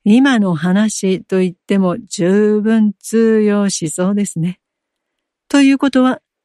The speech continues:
人の世はどれだけ技術が進んでも、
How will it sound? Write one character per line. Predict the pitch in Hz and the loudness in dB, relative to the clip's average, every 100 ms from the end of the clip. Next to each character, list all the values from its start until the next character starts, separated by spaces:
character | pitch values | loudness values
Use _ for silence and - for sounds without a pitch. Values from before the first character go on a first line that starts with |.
| - | -20
人 | - 247 | -2 2
の | 247 233 | 4 4
世 | 214 185 | 2 2
は | 185 - _ | 0 -4 _
ど | 233 202 233 | -2 2 2
れ | 269 | 2
だ | 214 | 0
け | 180 180 | 0 -2
技 | 170 | 0
術 | 214 220 - | -2 -4 -4
が | 165 160 | -4 -4
進 | - 180 247 240 | -8 -6 -2 0
ん | |
で | 226 | 0
も、 | 180 165 | -2 -6